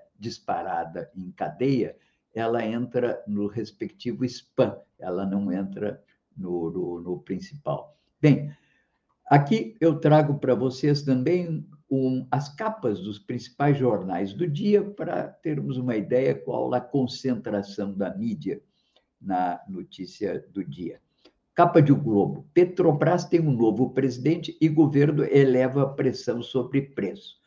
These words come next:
O novo presidente, Paes de Andrade, assume sob incerteza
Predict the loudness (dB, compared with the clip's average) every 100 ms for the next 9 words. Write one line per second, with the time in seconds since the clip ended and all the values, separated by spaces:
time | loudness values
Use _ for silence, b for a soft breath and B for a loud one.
0 | _ _ _ 0 6 8 8 6 4 2
1 | 0 -4 -6 -8 -6 -2 0 0 -2 -2
2 | -2 -2 -4 -8 -6 -6 -6 0 2 2
3 | 0 -2 -2 -2 -4 -2 -2 0 -2 -2
4 | 0 4 4 2 -4